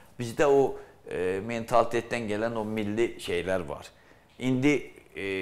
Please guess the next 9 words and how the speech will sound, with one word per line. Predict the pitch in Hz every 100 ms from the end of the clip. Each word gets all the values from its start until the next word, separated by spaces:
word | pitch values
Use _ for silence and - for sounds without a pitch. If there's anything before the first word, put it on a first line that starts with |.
| 92 92 82 - -
siz | - 180 147
də | 120 101
pis | 120 - 107
söyüş | 98 -
söyə | 98 95 95
bilərsiniz, | 117 135 196 180
mən | 135 107 87
də. | - - - - - _ _
O | - 120 127